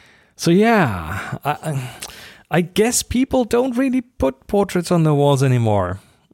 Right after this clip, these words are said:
At least people, hmm, I don't know, uh, under, under a certain age maybe, or they don't put photos on their mantelpieces anymore. I'm, I'm not, I'm not sure what to do about that. I guess,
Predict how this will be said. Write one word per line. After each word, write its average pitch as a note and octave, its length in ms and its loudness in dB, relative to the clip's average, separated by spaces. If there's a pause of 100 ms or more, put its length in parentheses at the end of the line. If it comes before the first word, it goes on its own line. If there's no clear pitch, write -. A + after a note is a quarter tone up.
(160)
At C#3+ 180 -6
least D#3 320 -2 (260)
people, C#3+ 600 2 (920)
hmm, G#2+ 400 -2
I - 80 -2
don't B2 100 0
know, C3+ 320 2 (480)
uh, B2+ 220 -4 (100)
under, A#2+ 480 2 (220)
under C3 160 2
a B2+ 40 -2
certain D3+ 300 -2
age D3 160 0
maybe, D#3 400 2 (1300)
or A2+ 760 2
they A#2+ 160 0 (400)
don't B2 200 -2
put - 220 -6
photos C#3 300 -2
on C#3 100 0
their C#3 100 2
mantelpieces C3 720 -2
anymore. G#2 320 0
I'm, F#3 200 2
I'm G#3 120 0
not, C4 240 -2 (680)
I'm A3+ 140 0
not C#4+ 180 -2 (160)
sure G#3+ 340 -2
what D#3 540 -2
to D#3+ 100 0
do E3+ 280 -2
about A2+ 380 -4
that. G#2 220 -6
I A#2+ 60 -6
guess, - 600 -4